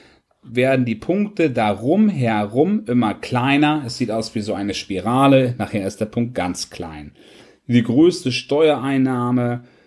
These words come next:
der Bundesrepublik Deutschland ist die Umsatzsteuer, dann kommt die Lohnsteuer, kommt die Einkommensteuer, ne? Wobei an dieser Stelle Lohnsteuer und Einkommensteuer sind dasselbe, sind nur unterschiedliche Erhebungsformen.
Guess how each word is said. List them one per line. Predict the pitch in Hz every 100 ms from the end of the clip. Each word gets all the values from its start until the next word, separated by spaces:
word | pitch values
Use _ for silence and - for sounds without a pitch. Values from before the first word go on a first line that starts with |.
| _ _ -
der | 117 107 101 104 147 -
Bundesrepublik | 151 165 147 127 110 - - 110 120 123 113 117 113
Deutschland | 120 131 131 - 120 117 113
ist | - -
die | -
Umsatzsteuer, | 170 170 156 151 139 - - 131 131 127 131 127 -
dann | 92 101
kommt | 98 92
die | 101
Lohnsteuer, | 113 127 127 - 127 123 120 120 127 123 -
kommt | - 95
die | -
Einkommensteuer, | 98 120 120 117 107 - 107 107 107 107 _ _
ne? | 104 123 147
Wobei | 127 107 117 123
an | 107
dieser | 107 104
Stelle | 101 - 120 120 113 - - _ _
Lohnsteuer | 117 131 135 - 113 110
und | 104
Einkommensteuer | 104 120 131 135 127 - 120 120 117
sind | 107 113 104
dasselbe, | 95 - 123 139 151 143
sind | 127
nur | 110 113
unterschiedliche | 113 110 107 92 -
Erhebungsformen. | 87 82 107 131 156 156 - - 175 220